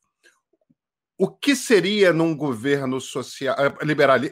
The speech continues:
liberal, quais seriam as políticas sociais num governo liberal? Qual, qual é a visão de sociedade? Eh, quando a gente fala de liberdade e tudo mais, o que que é isso?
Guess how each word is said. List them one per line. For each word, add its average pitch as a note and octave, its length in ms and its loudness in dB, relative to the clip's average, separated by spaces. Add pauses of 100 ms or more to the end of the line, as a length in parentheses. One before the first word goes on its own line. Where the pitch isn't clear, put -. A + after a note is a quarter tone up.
liberal, C#3 580 2 (800)
quais A3 160 4
seriam A3+ 380 2
as G3+ 120 0
políticas F#3+ 420 -6
sociais F3+ 680 -4
num D#3 160 -6
governo C3+ 420 -6
liberal? A2+ 380 -2
Qual, G3+ 260 -2
qual G#3+ 140 2
é - 20 6
a G#3 40 4
visão F3 580 0
de E3 140 -10
sociedade? D3+ 1080 -4 (500)
Eh, D3+ 100 0 (140)
quando A3 140 4
a A3 60 4
gente G#3 160 -2
fala G3 160 4
de D#3 100 -8
liberdade C#3 800 -2
e B2+ 100 -6
tudo E3 200 -8
mais, F#3 260 0 (1120)
o D#3 80 -14
que - 140 -8
que - 180 -6
é D3+ 120 4
isso? - 360 -8